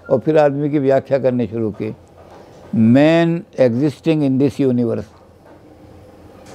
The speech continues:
ये है अस्तित्ववाद, Existing man। Existence की परिभाषा हमने कल देख ही ली थी।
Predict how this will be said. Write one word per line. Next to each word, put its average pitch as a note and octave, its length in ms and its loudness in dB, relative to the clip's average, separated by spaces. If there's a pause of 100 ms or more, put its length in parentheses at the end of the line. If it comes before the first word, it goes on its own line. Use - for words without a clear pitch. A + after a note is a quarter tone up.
(2250)
ये D3 220 4
है C3 140 2
अस्तित्ववाद, F#2+ 560 -12 (840)
Existing D#3 600 0
man। G2+ 240 -4 (1300)
Existence C3 560 0
की D3+ 100 -2
परिभाषा B2+ 440 0
हमने B2 180 -2
कल A#2 180 -2
देख A#2 200 -4
ही B2 80 -4
ली A#2 140 -4
थी। - 220 -14